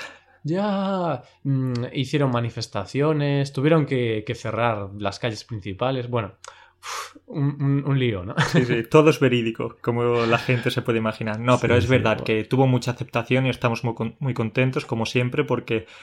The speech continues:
Speaker 2: nuestros oyentes, estudiantes, pues nos dijeron, "Oye, Paco, Roy, a ver si repetís este episodio porque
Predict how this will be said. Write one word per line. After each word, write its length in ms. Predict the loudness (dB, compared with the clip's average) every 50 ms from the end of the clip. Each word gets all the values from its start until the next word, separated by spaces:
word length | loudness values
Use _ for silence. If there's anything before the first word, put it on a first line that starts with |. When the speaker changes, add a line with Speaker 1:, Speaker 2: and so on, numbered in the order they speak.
| -20 -18 _
Speaker 2:
nuestros 580 | -2 -2 -2 -2 -2 -4 -4 -4 -4 -4 -4 -2
oyentes, 720 | 0 2 4 4 2 2 0 0 2 2 2 2 0 -2 -4
estudiantes, 760 | -6 -4 -2 0 2 4 4 2 2 0 0 0 -2 -4 -10 _ _ _ -20 -20 -20 -18 _
pues 140 | -4 -2 2 2
nos 140 | 2 2 2
dijeron, 360 | 0 0 0 2 2 4 2
"Oye, 240 | 2 2 2 0 2
Paco, 300 | 2 2 2 2 0 0
Roy, 280 | 0 2 2 0 -2 -4 -6
a 100 | -4 0
ver 120 | 0 0 0
si 160 | 0 0 0
repetís 460 | 0 2 2 0 0 0 -2 -2 -2
este 220 | -4 -6 -4 -6 -6
episodio 440 | -6 -4 0 0 2 2 2 0
porque 560 | 0 0 -4 -2 -2 -2 -2 -2 -2 -4 -8